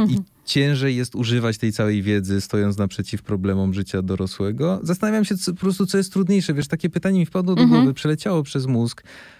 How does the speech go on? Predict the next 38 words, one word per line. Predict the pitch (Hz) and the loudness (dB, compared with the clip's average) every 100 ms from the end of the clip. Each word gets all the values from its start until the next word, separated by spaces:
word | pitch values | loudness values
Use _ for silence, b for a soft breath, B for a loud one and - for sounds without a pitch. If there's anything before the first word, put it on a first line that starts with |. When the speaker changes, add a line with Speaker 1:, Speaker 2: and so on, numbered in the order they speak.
| B - | B -2
Speaker 1:
Ta | 180 | 0
walka | 147 160 170 | 2 0 0
z | 147 | 2
małymi | 143 151 147 | 2 2 2
problemami, | 139 139 135 131 127 127 123 123 | 0 2 2 2 2 2 0 2
nie | 127 | 2
wiedząc | 127 131 127 117 | 2 2 2 2
o | 110 | 2
tym, | 110 | 2
że | 107 | 0
są | 107 113 | 0 0
małe, | 117 196 196 | 2 2 0
czy | - | 0
walka | 156 151 143 143 | 0 0 0 0
z | |
dużymi, | 120 120 139 139 135 131 b b b | 0 0 2 2 0 -4 b b b
wiedząc, | 120 123 147 131 127 120 | -2 2 2 2 -2 0
mając | 127 131 123 120 110 - - 95 - | 0 2 2 0 -2 -10 -16 -14 -6
tyle | - 143 127 | 0 0 2
narzędzi, | 120 127 123 113 117 98 | 0 0 0 0 -2 -2
ale | 110 | -2
trochę | 107 113 110 | -2 -4 -4
się | 104 | -4
w | 98 | -4
tym | 107 95 | -2 0
gubiąc? | 95 87 85 85 - _ _ _ _ _ _ _ _ _ - | 0 0 -2 -4 -8 _ _ _ _ _ _ _ _ _ 0
Speaker 2:
Ja | 214 | 4
jestem | 240 226 220 214 | 4 2 0 2
dużo | 233 208 | 4 2
bardziej | 202 220 202 208 | 2 2 2 -2
spokojna | - 190 - 196 202 202 | -2 -8 0 2 2 2
jako | 190 - | 0 -2
dorosły | 185 202 190 - 165 | -2 0 0 -4 -10
człowiek. | - 175 160 165 - _ _ _ _ _ | -6 -6 -6 -10 -14 _ _ _ _ _
Tak | - 190 | -10 -8
sobie | - 185 | -6 -2
myślę, | 190 190 - 190 | 0 0 -2 -2
że, | 185 185 | 0 -2